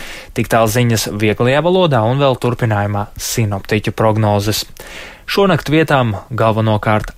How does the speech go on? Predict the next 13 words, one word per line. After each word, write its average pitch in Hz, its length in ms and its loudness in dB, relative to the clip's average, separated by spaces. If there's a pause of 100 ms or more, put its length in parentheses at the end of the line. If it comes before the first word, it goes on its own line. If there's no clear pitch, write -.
(120)
austrumu 117 640 0
rajonos 110 640 0
gaidāms 107 540 0 (180)
īslaicīgs 107 880 0
lietus. 117 460 0 (580)
Atsevišķos 165 720 2
rajonos 120 480 2
būs 117 320 0
migla 113 380 2
ar 104 160 0
redzamību 107 500 0
piecsimt 127 560 -2
līdz 104 320 -2